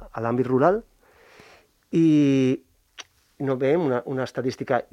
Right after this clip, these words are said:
desmesurada comparat. Tampoc són delictes greus i tampoc són de violència. Són, han sigut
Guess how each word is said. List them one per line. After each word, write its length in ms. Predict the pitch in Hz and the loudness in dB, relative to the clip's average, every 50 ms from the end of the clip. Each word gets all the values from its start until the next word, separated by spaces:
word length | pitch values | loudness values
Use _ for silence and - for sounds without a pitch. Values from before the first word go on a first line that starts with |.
| 101 - | -12 -10
desmesurada 1080 | 143 131 143 - - 143 156 - 135 143 135 131 135 127 - 135 131 131 123 123 120 113 | -8 -6 -6 -4 -4 -4 -6 -2 -2 -2 0 0 0 -2 -2 -2 -2 0 0 0 0 -2
comparat. 480 | - 135 123 120 113 127 120 120 - _ _ _ _ | -2 -6 -4 -4 -2 -2 -2 -2 -4 _ _ _ _
Tampoc 300 | - 120 117 110 131 - | -8 -8 -4 -4 -4 -4
són 540 | - - 147 143 139 139 139 139 135 127 - | -2 0 0 2 2 2 2 2 0 -2 -4
delictes 560 | - - 139 135 131 127 123 - 139 127 117 120 - | -8 -6 -4 -2 -2 -2 -4 -4 -4 -4 -4 -6 -12
greus 420 | 143 151 139 135 175 160 131 - | -12 -4 -2 0 0 0 -2 -4
i 140 | - - 135 | -10 -10 -10
tampoc 220 | 123 113 107 120 - | -8 -8 -10 -8 -6
són 160 | 135 127 120 | -4 -4 -2
de 160 | 113 120 117 113 | 0 0 0 0
violència. 640 | 110 123 120 117 113 135 156 151 - - 113 101 104 _ _ _ | -2 -4 -4 -2 0 0 -2 -2 -4 -6 -8 -8 -10 _ _ _
Són, 600 | - - 127 120 123 120 120 117 113 110 110 - - _ _ _ _ _ _ _ _ _ _ _ _ _ _ - | -12 -8 -6 -6 -4 -4 -4 -6 -8 -10 -12 -14 -18 _ _ _ _ _ _ _ _ _ _ _ _ _ _ -20
han 140 | 208 - 127 - | -16 -16 -10 -8
sigut 320 | - 110 117 123 - - | -8 -6 -6 -6 -8 -10